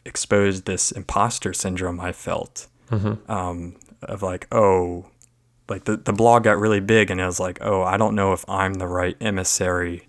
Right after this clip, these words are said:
Speaker 1: to be giving this advice, even though people are interested in hearing it." And so when I read what that guy wrote, like, it really kind of affected me,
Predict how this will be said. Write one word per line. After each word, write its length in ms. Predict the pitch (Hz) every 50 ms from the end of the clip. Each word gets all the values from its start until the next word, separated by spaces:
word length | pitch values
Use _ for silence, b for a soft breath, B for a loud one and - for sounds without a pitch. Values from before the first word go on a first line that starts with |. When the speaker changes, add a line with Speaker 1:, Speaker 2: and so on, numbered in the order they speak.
| _ _ _ -
Speaker 1:
to 140 | - - 90
be 180 | 92 90 90
giving 400 | 85 - - 101 104 113 104 98
this 240 | 90 87 87 - -
advice, 480 | 92 87 - 92 90 87 85 - - -
even 240 | - 107 98 95 92
though 140 | 92 87
people 500 | 85 - - - 104 - - 95 87 87 - - _ _ _ _ _ _ -
are 160 | 123 107 95
interested 520 | - 95 98 92 - 101 101 - - 95
in 100 | 92 87
hearing 420 | 85 - - 101 101 107 104 92 87
it." 200 | 87 85 - _ B B B B B B B B B B B B B
And 120 | B 107 -
so 100 | - 107
when 180 | 110 107 110
I 360 | 110 107 107 107 104 107 107 104 - - - -
read 580 | - 127 117 107 110 120 127 120 117 107 - - _ - - -
what 260 | - - 123 113 110 -
that 180 | 98 98 95
guy 200 | - 95 92 90
wrote, 400 | 87 90 95 107 135 147 127 -
like, 240 | - 101 92 95 -
it 180 | 98 98 - 110
really 260 | 107 107 104 104 98
kind 220 | - 107 101 95
of 80 | 92 92
affected 500 | 92 - - - 95 92 - - 98 123
me, 300 | 143 131 120 95 95